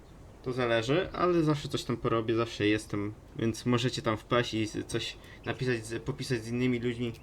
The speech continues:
którzy na przykład lubią Wiktorię trzy albo inne gry. To jedna rzecz. Druga, zapraszam was do subskrypcji i oceniania, bo to mi pomaga i możecie się dowiadywać o nowych odcinkach, jeżeli zasubskrybujecie. A teraz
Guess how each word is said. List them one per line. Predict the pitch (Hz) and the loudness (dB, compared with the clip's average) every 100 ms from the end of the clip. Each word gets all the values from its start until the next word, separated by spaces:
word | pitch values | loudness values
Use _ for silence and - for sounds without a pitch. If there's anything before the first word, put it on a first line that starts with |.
| - | -8
którzy | 113 120 | -2 0
na | 117 | -2
przykład | - - | -4 0
lubią | 135 123 120 | 2 4 2
Wiktorię | 117 - 113 110 | -2 -2 0 0
trzy | 107 - 113 | -2 -4 -2
albo | 110 110 | -2 0
inne | 120 120 113 | 0 0 2
gry. | 104 120 - - - - - - - - - - - | 2 2 0 -6 -18 -18 -18 -18 -20 -20 -20 -10 6
To | |
jedna | 139 131 113 | 10 10 8
rzecz. | 101 90 - | 2 -2 -6
Druga, | 117 131 147 147 | 0 2 6 4
zapraszam | 143 139 123 127 | 4 -2 -2 0
was | 120 | 0
do | 113 | -2
subskrypcji | - 113 - - 147 - | -4 -6 4 4 4 4
i | 123 | 4
oceniania, | 110 113 107 123 160 196 - - - - - - - | 4 2 2 4 2 0 -10 -18 -18 -18 -18 -10 -4
bo | 139 | 2
to | 139 | 6
mi | 143 | 6
pomaga | 143 131 143 160 202 233 - - - - - - | 4 2 2 2 0 -2 -8 -20 -20 -18 -12 0
i | 170 | 2
możecie | 165 151 147 | 4 2 0
się | - 143 | -2 0
dowiadywać | 135 131 123 127 135 | 2 2 0 -2 -4
o | - 117 | -4 0
nowych | 120 117 120 | 0 0 0
odcinkach, | 110 - 113 98 98 | -2 -2 -2 -2 -2
jeżeli | 107 104 | 0 0
zasubskrybujecie. | 98 104 113 98 - 113 107 107 104 - - - - - - - - - - | -2 -4 -6 -8 -6 -2 2 2 2 -4 -10 -12 -16 -18 -18 -20 -18 -18 -8
A | 143 | -4
teraz | 147 143 139 139 - - | 2 4 4 2 -8 -16